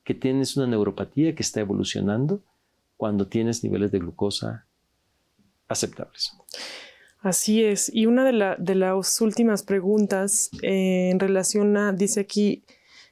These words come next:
Speaker 2: a la neuropatía diabética, "¿Tengo que usar algún calzado especial si ya tengo neuropatía diabética?"
Speaker 1: Es muy importante el tema del cuidado.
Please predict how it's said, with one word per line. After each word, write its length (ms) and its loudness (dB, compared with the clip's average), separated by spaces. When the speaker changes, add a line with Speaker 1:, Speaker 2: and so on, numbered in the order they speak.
Speaker 2:
a 100 -2
la 240 0
neuropatía 420 2
diabética, 680 0
"¿Tengo 300 0
que 80 0
usar 300 0
algún 380 2
calzado 680 0
especial 720 0
si 160 0
ya 140 2
tengo 300 0
neuropatía 540 -2
diabética?" 640 -2
Speaker 1:
Es 420 -2
muy 280 2
importante 800 -4
el 140 -2
tema 260 0
del 200 -4
cuidado. 440 -2